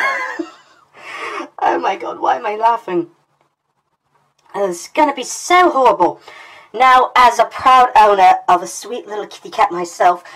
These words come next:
I highly advise anyone... I highly advise against doing such a terrible thing to a sweet young creature, or any creature for that matter. I'd also advise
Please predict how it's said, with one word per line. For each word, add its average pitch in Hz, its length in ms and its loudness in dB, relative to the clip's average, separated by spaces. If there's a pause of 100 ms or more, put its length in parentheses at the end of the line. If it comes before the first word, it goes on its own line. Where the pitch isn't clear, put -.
(160)
I 233 240 0
highly 277 720 0
advise 190 680 2 (380)
anyone... 440 600 2 (1800)
I 185 200 2
highly 262 560 0
advise 175 640 0 (340)
against 208 360 -4
doing 311 220 -2
such 294 240 -2
a 240 60 -8
terrible 415 520 2
thing 311 240 -2
to - 100 -6
a 311 60 0
sweet 403 440 -4
young 302 200 0
creature, 226 500 -4 (320)
or 247 180 -2
any 302 200 0
creature 262 420 -6
for 226 160 -2
that 220 220 4
matter. 208 480 0 (640)
I'd - 220 2
also 523 480 6
advise 226 720 2